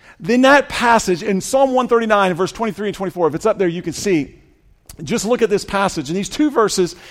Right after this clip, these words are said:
there are six imperative commands, six for us to obey in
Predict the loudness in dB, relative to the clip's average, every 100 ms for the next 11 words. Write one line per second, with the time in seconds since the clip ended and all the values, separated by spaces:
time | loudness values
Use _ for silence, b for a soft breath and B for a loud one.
0 | B B 4 6 4 2 2 -2 -4 -2
1 | 2 2 2 -4 -6 -6 -4 -4 -4 -2
2 | 0 0 0 -2 -6 -4 -4 -2 -2 0
3 | -2 -2 -4 -6 -10 -16 _ _ _ _
4 | _ _ _ _ _ _ -8 -2 0 2
5 | 2 2 -4 -10 -10 -12 -8 0 4 4
6 | 2 -8 -16 b b b -8 -4 -2 4
7 | 6 6 0 -6 b b b _ -4 0
8 | 0